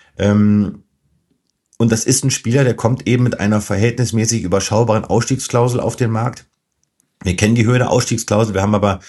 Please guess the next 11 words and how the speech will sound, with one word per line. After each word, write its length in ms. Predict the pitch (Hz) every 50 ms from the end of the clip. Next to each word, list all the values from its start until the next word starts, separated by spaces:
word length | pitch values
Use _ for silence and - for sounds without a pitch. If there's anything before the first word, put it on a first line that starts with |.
| - - - - _ _ _ _
äh, 160 | - 92 95 92
das 140 | 98 98
Versprechen 380 | - 98 - - 98 95 98 113
gegeben, 320 | 101 95 87 95 101 101
dass 140 | 101 95 92
wir 80 | - 101
sie 140 | 98 98 95
noch 140 | 92 85
nicht 220 | 98 113 110 - -
nennen. 360 | 95 104 123 131 127 135 131 139 - - - - - _ _ _ _ _
Ähm, 520 | 107 110 110 107 110 110 110 107 - -